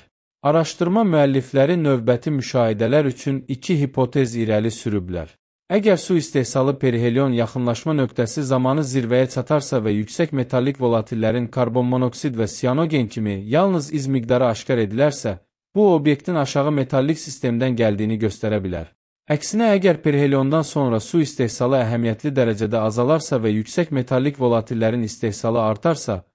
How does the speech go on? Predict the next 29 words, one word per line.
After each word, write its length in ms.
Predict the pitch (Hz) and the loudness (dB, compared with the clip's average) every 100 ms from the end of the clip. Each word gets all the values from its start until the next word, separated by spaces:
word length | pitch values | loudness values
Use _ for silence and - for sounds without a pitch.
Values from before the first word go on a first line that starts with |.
| _ _ - | _ _ 0
bu 100 | 202 196 | 2 4
obyektin 460 | 160 151 139 - 160 | 4 2 0 0 0
yüksək 400 | 135 - 180 160 | 0 0 -2 0
metallik 420 | 135 135 135 160 - | -2 0 0 0 -4
sistemdən 560 | 139 131 117 131 127 | -6 -2 0 0 0
gəldiyini 400 | 113 107 110 113 110 | 2 0 0 -2 0
göstərə 400 | 104 - 110 98 | -2 -2 -2 -2
bilər. 240 | 90 85 - _ _ _ | -4 -8 -12 _ _ _
Elmi 320 | 156 180 220 214 | 0 2 2 0
ictimaiyyət 720 | 156 - 151 143 143 170 - | -2 -4 0 2 2 0 0
və 160 | 131 113 | -2 2
geniş 300 | 139 175 - | 0 0 -4
kütlənin 480 | - - 120 123 127 | -10 -2 0 0 -2
diqqətini 500 | 117 - 113 - 139 131 | -2 -2 -2 0 -4 -2
çəkən 380 | 127 - 117 107 | -4 -2 -2 -2
bu 140 | 131 | -2
komet 400 | - 117 139 127 _ _ _ | -2 0 0 -2 _ _ _
yaxın 340 | 127 131 208 180 | -2 -2 0 2
aylar 300 | 147 143 143 | 2 4 4
ərzində 460 | 123 110 110 110 127 117 | 2 0 -2 0 0 0
daha 220 | 120 160 151 | -2 0 2
da 60 | |
yaxından 520 | 127 113 - 117 127 117 | 2 0 -2 -2 0 -2
müşahidə 480 | 104 117 104 101 113 | -4 -2 0 2 0
ediləcək. 540 | 95 95 87 90 82 - _ _ - | 0 -4 -6 -8 -10 -16 _ _ -4
Üç 240 | 208 208 - | -2 0 2
ay 200 | 151 143 131 | 4 4 2
B 60 | |
Atlasın 640 | 127 127 - 139 127 170 | 0 0 0 0 0 -2